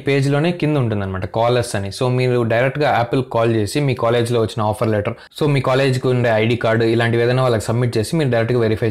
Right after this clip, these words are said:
చేసుకోవచ్చు. So నేను ఇప్పుడు ఫ్రెండ్ వాళ్ళ తమ్ముడు ఐడీతో లాగిన్ అయ్యాను అనమాట, స్టూడెంట్ ఐడీతో.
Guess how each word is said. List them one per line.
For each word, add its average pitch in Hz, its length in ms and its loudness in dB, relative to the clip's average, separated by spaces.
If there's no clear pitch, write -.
చేసుకోవచ్చు. 95 500 -6
So 151 60 -4
నేను 135 300 -2
ఇప్పుడు 131 240 -4
ఫ్రెండ్ 143 240 -2
వాళ్ళ 143 200 0
తమ్ముడు 135 300 0
ఐడీతో 123 300 -2
లాగిన్ 117 300 -4
అయ్యాను 101 240 -10
అనమాట, 95 340 -12
స్టూడెంట్ 117 400 -6
ఐడీతో. 101 300 -8